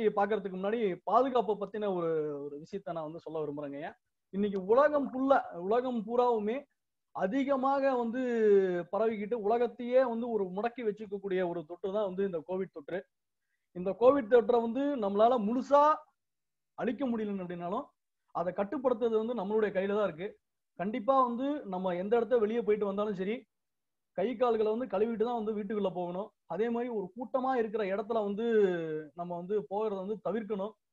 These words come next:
கண்டிப்பா வந்து முகக்கவசம் வந்து கண்டிப்பா அணிஞ்சிக்கணும். இப்ப இந்த படத்துல வந்து தெளிவா சொல்லியிருக்காங்க,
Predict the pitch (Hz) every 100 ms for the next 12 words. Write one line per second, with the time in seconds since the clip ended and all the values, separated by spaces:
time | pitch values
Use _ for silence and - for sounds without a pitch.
0 | _ _ _ - 190 226 269 277 247 233
1 | 226 202 240 254 226 214 202 226 214 196
2 | 180 165 160 151 185 208 220 196 202 185
3 | 208 - _ _ 165 185 214 233 233 240
4 | 254 247 214 214 247 240 214 202 196 196